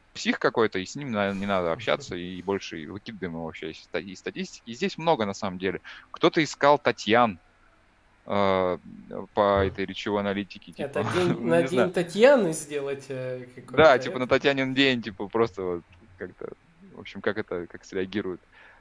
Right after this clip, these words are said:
Speaker 1: А, в общем, много разных способов. Автотегирование у нас, допустим, и работает, э, по речевой аналитике таким образом. Если клиент в своём разговоре, например, как это у нас в недвижке работает,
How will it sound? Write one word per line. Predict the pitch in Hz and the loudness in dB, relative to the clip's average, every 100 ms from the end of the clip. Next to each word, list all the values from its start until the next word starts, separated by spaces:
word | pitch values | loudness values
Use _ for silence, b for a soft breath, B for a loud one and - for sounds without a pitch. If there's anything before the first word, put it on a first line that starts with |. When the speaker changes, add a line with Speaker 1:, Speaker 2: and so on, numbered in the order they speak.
| b - | b -2
Speaker 1:
А, | 120 | 4
в | 135 | 4
общем, | 135 - | 2 -2
много | 135 143 202 160 | -2 4 6 8
разных | 151 143 113 | 8 6 2
способов. | - - 190 - 135 110 95 - | -6 2 2 2 0 2 2 2
Автотегирование | 104 123 120 117 113 151 147 123 107 101 | 2 2 0 -4 0 4 6 4 2 0
у | 101 | -2
нас, | 104 | -2
допустим, | 95 - 107 - - 98 | -4 -6 -8 -6 -6 -6
и | 95 | -4
работает, | 92 95 107 113 104 - | 0 2 2 0 -2 -2
э, | 87 87 | -2 -2
по | - | -2
речевой | 95 - 104 | -4 -2 -2
аналитике | 104 113 - - | 0 -2 -6 -8
таким | 95 95 104 | -6 -4 -2
образом. | 98 87 87 - _ b - | 0 -2 -6 -12 _ b 0
Если | 175 - 147 | 0 2 -4
клиент | 120 117 117 143 - _ _ _ _ _ _ - - | 0 2 2 0 -14 _ _ _ _ _ _ -20 -12
в | - | 2
своём | 143 139 | 4 6
разговоре, | 113 101 113 120 104 85 | 4 6 6 8 6 4
например, | 92 107 107 104 98 | -2 -4 0 0 0
как | 104 - | -4 -4
это | 101 | -2
у | |
нас | 101 - | -2 -2
в | |
недвижке | 110 107 107 - | -2 -2 -4 -2
работает, | 92 90 92 78 | -2 0 0 -2